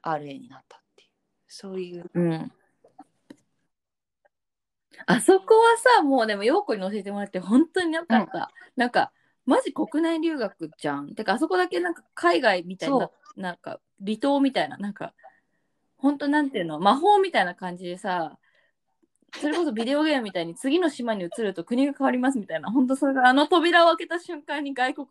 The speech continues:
Speaker 2: が広がっていますみたいな状態だったなって思う、
Speaker 1: そう。
Speaker 2: 今思うと。もちろんその、一番最初に話した、
Speaker 1: うん、うん。
Speaker 2: みんな日本に興味持ってくれててみたいのはあるけど、でも一応さ、
Speaker 1: うん。
Speaker 2: こう、まず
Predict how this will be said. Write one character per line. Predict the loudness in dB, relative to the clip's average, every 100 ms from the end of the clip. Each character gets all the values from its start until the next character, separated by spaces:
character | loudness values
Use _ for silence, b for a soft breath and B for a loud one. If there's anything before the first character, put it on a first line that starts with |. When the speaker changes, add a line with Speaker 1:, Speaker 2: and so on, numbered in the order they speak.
| -6
Speaker 2:
が | -4
広 | -4 -8
が |
っ | -10
て | -12
い | -12
ま | -10
す | -10
み | -8
た |
い | -6
な | -6
状 | -8
態 | -6 -6 -4 -6
だ | -8
っ | -8
た | -10
な | -10
っ | -10
て | -8
思 | -8 -8
う、 |
Speaker 1:
そ |
う。 | -6
Speaker 2:
今 | -6
思 | -6 -8
う |
と。 | -8
も | -4
ち | 0
ろ | 2
ん | 2
そ | 0
の、 | -6 -8 b b b
一 | -4 2
番 | 4
最 | 4 2
初 |
に | 0
話 | 0 0 0
し | -2
た、 | -6
Speaker 1:
う |
ん、 |
う |
ん。 |
Speaker 2:
み | -6
ん |
な | -8
日 | -6
本 | -4 -6
に | -8
興 | -10
味 | -10
持 | -10
っ |
て | -10
く | -6
れ | -6
て | -4
て |
み | -2
た | 2
い | 2
の | 2
は | 2
あ | 2
る | 2
け | -2 -6
ど、 | -4 -6 -8 b b b b -2
で | 0
も | 0
一 | -4 -6 -4
応 | -2
さ、 | -4
Speaker 1:
う |
ん。 |
Speaker 2:
こ | -6 -4
う、 |
ま | -2 -2
ず | -4